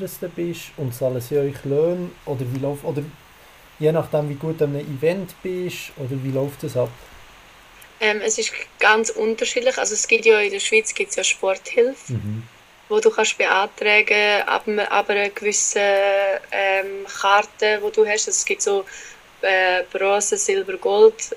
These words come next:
Speaker 2: Karten und dann gibt's noch so, ähm, boah, wie heissen die? Ich glaub, so eine Nationalkarte oder so. Mit der Nationalkarte kannst du wie dich für so einen Pate bewerben.
Speaker 1: Ja.
Speaker 2: Und dann die Pate tun dich aussuchen und zahlen dir, äh, ein bisschen etwas.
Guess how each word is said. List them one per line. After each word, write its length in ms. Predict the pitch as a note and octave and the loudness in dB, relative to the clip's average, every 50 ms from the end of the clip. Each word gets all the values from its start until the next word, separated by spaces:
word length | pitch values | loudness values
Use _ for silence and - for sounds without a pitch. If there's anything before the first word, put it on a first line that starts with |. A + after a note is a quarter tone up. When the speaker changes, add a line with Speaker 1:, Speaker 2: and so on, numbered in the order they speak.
| - - - | -16 -18 -16
Speaker 2:
Karten 640 | - - - G#3 G3+ G#3 G#3 - - - G#3+ G#3+ G#3 G3 | -12 -4 2 2 4 2 2 0 -2 0 2 2 2 0
und 120 | G3+ F#3+ | -2 -2
dann 120 | G3 G3+ G3+ | -2 0 0
gibt's 220 | G3+ G3+ - - | -2 -2 -2 -2
noch 140 | G#3 G3 F#3+ | -2 -2 -2
so, 480 | F#3+ - G3 G3 G3 F#3+ F#3+ F#3+ F#3+ - - - - - - - - - - | -2 0 0 0 0 0 0 -2 -2 -6 -10 -18 -20 -20 -20 -20 -20 -12 -6
ähm, 280 | - F3+ F3+ F3+ F3+ F3+ F3+ F3 F3 E3+ - - - - - | -4 -4 -2 -4 -4 -6 -8 -10 -10 -12 -14 -14 -18 -18 -12
boah, 180 | - F3+ F3+ F3+ | -8 -8 -8 -6
wie 120 | F#3+ F#3+ | -8 -6
heissen 300 | F#3 - - - - G3+ - - | -4 -4 -2 -2 -2 -4 -6 -6
die? 140 | - F#3+ F#3 F3+ - - - - - - - - - - - - - - - | -4 -4 -2 -4 -4 -8 -12 -20 -20 -20 -20 -20 -20 -20 -20 -20 -20 -20 -16
Ich 100 | - - G3+ | -10 -8 -6
glaub, 100 | F#3+ F#3 | -4 -4
so 140 | - - - F#3+ | -2 -4 -4 -4
eine 120 | F#3+ F#3+ | -6 -6
Nationalkarte 1080 | F#3+ F#3+ F#3 - - - G3 F#3+ F#3+ G3 G3 G#3 G#3+ G#3 - G3+ G#3 G#3 - - G#3+ | -6 -6 -6 -6 -6 -6 -6 -2 2 4 6 6 6 4 4 2 2 2 2 0 0
oder 120 | G3 G#3+ G3+ | 0 0 2
so. 260 | - - G#3+ A3 A3 - - - - - | 4 8 8 8 8 6 2 -8 -4 -4
Mit 120 | G#3+ G#3+ | 0 2
der 60 | A3 G#3+ | 4 4
Nationalkarte 720 | G#3 G3+ - - G#3 G#3 G#3 G#3+ - G#3 G3+ - G#3 F#3+ | 4 2 2 4 4 6 6 6 4 2 0 0 -2 -4
kannst 240 | - G3 F#3+ - | -4 -4 -4 -4
du 40 | - | -2
wie 200 | G#3+ G#3 G#3 G3+ | 0 0 0 0
dich 200 | G3+ - F#3+ F#3+ | -2 -4 -6 -6
für 200 | - - - G3 | -6 -6 -6 -4
so 140 | F#3 - F#3+ | -4 -4 -4
einen 140 | F3+ F3 F3 - - | -4 -6 -10 -12 -8
Pate 560 | - F#3 F#3 G3 A3 - - - A#3+ A#3 A3+ | -2 0 2 2 2 0 0 4 6 6 6
bewerben. 600 | A3+ - A3+ A3 A3 A3 A3+ A#3 - A#3 A#3 A#3 A3+ | 6 4 2 4 4 2 2 2 2 0 0 0 0
Speaker 1:
Ja. 180 | C#3+ C3+ C#3+ - - - | -2 -4 -4 -4 -8 -12
Speaker 2:
Und 100 | G3 F#3+ - - | -12 -12 -6 -4
dann 240 | G3 F#3+ F#3+ F#3 - | -2 -2 -2 -4 -6
die 140 | - F#3 F#3 | -6 -6 -6
Pate 400 | - - F#3 F#3 F#3 - - - | -6 -4 -6 -6 -6 -6 -10 -14
tun 240 | - F#3+ F#3 F3 - | -12 -12 -12 -10 -10
dich 120 | - F3 - - G3+ | -10 -10 -10 -8 -8
aussuchen 480 | G#3 G#3+ - - G3+ G3 F#3+ - F#3+ F#3 | -6 -6 -4 -4 -4 -4 -4 -4 -6 -6
und 200 | F3+ F3+ - - | -8 -10 -12 -8
zahlen 300 | - F#3 F3 F#3+ F#3+ G3 - - - | -4 -2 0 0 -2 -2 -4 -6 -4
dir, 160 | G3+ G3 G3+ G3 - - - - - - - | -4 -4 -6 -8 -12 -16 -20 -20 -20 -16 -8
äh, 220 | - G3 G3 G3 G3 | -4 -2 0 0 0
ein 60 | F#3+ | 0
bisschen 260 | - G#3+ - - G3+ | 0 0 0 0 -2
etwas. 340 | G#3+ - - A3+ A3 - - | -2 2 2 2 2 2 0